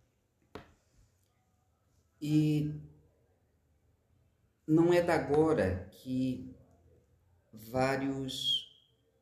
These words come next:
vereadores falam da deficiência eu vou colocar com essa palavra, do posto, do atendimento do posto da Colônia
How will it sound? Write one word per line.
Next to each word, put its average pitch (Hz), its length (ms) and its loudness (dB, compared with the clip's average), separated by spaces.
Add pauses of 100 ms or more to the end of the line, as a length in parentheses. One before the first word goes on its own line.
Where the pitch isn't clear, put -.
vereadores 131 1000 -6 (960)
falam 101 500 -4 (1600)
da 95 680 -6 (380)
deficiência 110 1700 -4 (600)
eu 95 80 -10
vou 98 140 -8
colocar 92 480 -8
com 87 120 -8
essa 76 280 -12
palavra, 82 600 -8 (540)
do 139 140 -8
posto, 123 640 -8 (520)
do 123 120 -6
atendimento 127 640 -4
do - 100 -16
posto 110 300 -16
da 104 60 -16
Colônia 104 300 -6